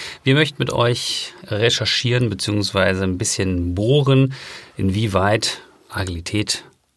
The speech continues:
in der Krise steckt. Oder, ähm, wie gehen wir eigentlich in der annähernden Wirtschaftskrise mit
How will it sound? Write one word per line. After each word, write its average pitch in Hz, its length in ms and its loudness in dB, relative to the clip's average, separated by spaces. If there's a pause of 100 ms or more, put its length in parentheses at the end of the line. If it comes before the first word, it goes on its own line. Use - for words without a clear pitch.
in 113 140 4
der 98 140 2
Krise 95 360 -4
steckt. - 560 -2 (320)
Oder, 165 480 0 (540)
ähm, 135 640 2
wie 117 160 0
gehen 160 200 4
wir 131 120 2
eigentlich 127 460 -2
in 120 140 0
der 110 320 2 (540)
annähernden 110 1300 0 (320)
Wirtschaftskrise 110 880 2 (340)
mit 110 360 -2